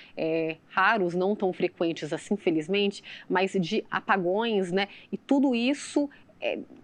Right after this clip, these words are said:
é, é uma, um acontecimento que vai,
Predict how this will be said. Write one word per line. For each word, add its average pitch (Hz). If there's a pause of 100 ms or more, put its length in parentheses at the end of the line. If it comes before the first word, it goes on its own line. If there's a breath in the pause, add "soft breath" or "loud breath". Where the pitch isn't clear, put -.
(120)
é, 208
é 156 (440)
uma, 254
um 226
acontecimento 220
que 214
vai, 214